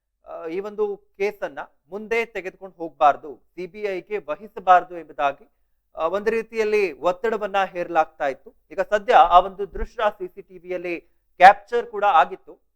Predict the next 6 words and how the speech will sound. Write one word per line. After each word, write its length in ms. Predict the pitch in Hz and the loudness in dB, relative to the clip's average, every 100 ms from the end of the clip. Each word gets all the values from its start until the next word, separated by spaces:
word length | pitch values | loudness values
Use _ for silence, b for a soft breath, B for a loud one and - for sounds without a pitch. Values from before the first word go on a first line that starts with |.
| _ | _
ಈಗ 120 | 160 | 4
ಆ 160 | 196 196 | 8 8
ಒಂದು 320 | 196 196 190 | 8 -6 -10
ದೃಶ್ಯವನ್ನ, 460 | 185 - 180 180 208 247 _ _ _ _ | -12 -20 -16 -12 -12 -14 _ _ _ _
ಆ, 100 | 139 | -10
ಏನು 460 | 151 170 160 143 117 | -10 -8 -8 -10 -12